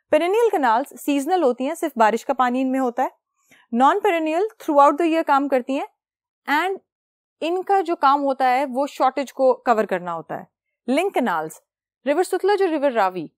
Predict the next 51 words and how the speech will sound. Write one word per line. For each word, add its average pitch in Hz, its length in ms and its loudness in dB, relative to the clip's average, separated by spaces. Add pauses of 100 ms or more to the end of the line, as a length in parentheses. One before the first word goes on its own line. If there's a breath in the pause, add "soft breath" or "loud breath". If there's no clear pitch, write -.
(540)
ये 277 140 -2
इंडिया 330 320 2
से 392 120 0
फ्लो 302 200 0
करते 233 240 -2
हैं 233 120 -2
पाकिस्तान 202 480 -4
में, 208 220 -8 (120)
तो 262 140 -4
इंडिया 320 300 0
ने 370 120 -2
इनके 277 240 -2
ऊपर 247 300 0
डैम्स 208 380 -4
बना 220 260 -4
लिए 208 180 -6
हुए 196 200 -10
हैं 220 120 -8
और 202 500 -4 (240)
वहाँ 208 240 -2
से 226 120 -4
पानी 202 320 -2
कैनाल्स 247 500 0
ड्रॉ 185 160 0
कर 185 180 -4
ली 185 240 -10
हैं 226 140 -8 (460)
ताकि 226 220 0
पानी 220 320 0
वो 226 80 -2
यूज़ 185 240 -6
कर 170 140 -4
लें। 175 120 -6
So 226 200 -6
पाकिस्तान 277 440 -2
में 294 140 -4
इन 262 180 -2
रिवर्स 233 260 0
में 247 80 -2
पानी 226 220 0
बहुत 233 240 -2
कम 220 200 -2
आता 220 180 -2
है 247 60 0
या 262 60 0
कभी-कभी 220 400 -4
ड्राई 175 220 -2
भी 175 100 -2
हो 160 100 -2
जाता 151 300 -10
है। 151 100 -12